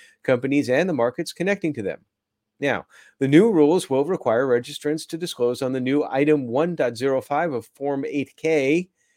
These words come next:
any cybersecurity incident they determine to be material and to describe the material aspects of the incident's nature, scope, and timing, as well as its material impact or reasonably likely material impact on the registrant.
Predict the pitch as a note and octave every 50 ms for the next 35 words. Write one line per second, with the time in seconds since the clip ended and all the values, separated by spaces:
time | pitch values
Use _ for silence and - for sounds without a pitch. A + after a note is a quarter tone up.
0 | _ _ _ - C#3+ D#3 F#3+ A#3 A3+ - - E3 D3 B2 A#2 - - - C#3+ C3+
1 | C3 C3+ C3 C3+ B2+ - C#3 C#3+ C#3+ C3 C#3 C#3 C#3 B2+ - C#3 C3+ C3+ - D#3
2 | D#3 E3+ F#3 G3 F3+ - C3+ C3+ C3 A#2+ A#2+ A#2 - - E3+ F3+ F#3 F#3+ F#3 F3
3 | D#3 C#3+ C3 - B2+ A#2 A#2+ A2 - - - D3+ D#3+ F3+ E3+ - C#3+ B2 A#2+ A#2
4 | - - D3 C#3+ C#3 B2 - - B2+ D3+ D3+ - - D#3+ D3+ - - C#3+ B2+ B2+
5 | A#2 C3 D3 D#3+ - - C#3 C#3+ C3+ - - C3 C3+ D3 D3 - G3 G3+ G3+ G3+
6 | _ _ _ _ - - - D#3 D#3 D#3 D#3 - - C3+ C3 C3 B2+ - D#3 D#3+
7 | E3+ D#3 C#3+ C#3 A#2+ G#2+ G#2+ G#2+ B2+ D3 D#3+ D#3+ D3 C#3+ C#3+ C#3 A2+ - - A2+
8 | A2+ - - E3+ F3 E3 D3 A#2+ G#2 D3 E3+ E3+ E3 D#3 D#3 D#3 - _ _ _
9 | _ _ _ _ _ - G2+ G2+ G#2+ C3+ F3 D#3+ D3+ C#3+ B2 C3 C3 B2 B2+ C#3+
10 | D#3+ E3 - C#3+ B2+ A#2+ A#2+ A#2 - A#2+ A2+ G#2 G2+ G2+ G2+ G2+ - A2 A2 A2+
11 | - A2+ A#2 B2 D3 F3+ E3 E3 D3+ - - F#2+ C#2+ -